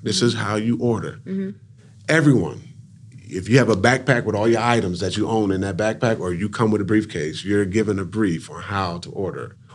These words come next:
Speaker 1: or be in this space. Then when you get to the cash register, you look at the menu, you see what you like, you get to the cash register.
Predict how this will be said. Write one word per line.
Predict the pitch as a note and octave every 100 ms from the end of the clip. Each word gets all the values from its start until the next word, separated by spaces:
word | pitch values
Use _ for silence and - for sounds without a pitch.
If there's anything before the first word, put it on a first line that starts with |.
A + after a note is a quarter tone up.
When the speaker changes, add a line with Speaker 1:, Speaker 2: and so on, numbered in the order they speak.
| -
Speaker 1:
or | A#2+ A#2 G#2 G2+ - -
be | G#2 A#2 F#2+ D#2
in | F2
this | F2 -
space. | - C#2 G#1 - - - - - - -
Then | - D#3
when | G#3
you | G3
get | D#3+ F3 E3+
to | C#3+ B2
the | A2
cash | - C3+ A#2+ F2+
register, | D#2 C#2 - G#1+ A#1+ -
you | F#2+ F#2
look | G2+ G#2
at | A2+
the | G#2
menu, | G#2 G2+ G2+
you | F#2+ F2+
see | G#2+
what | F#2+
you | G#2
like, | E2 E2+
you | F#2+
get | G2
to | -
the | -
cash | G2 D#2+ D#2+
register. | A1+ - - G#1+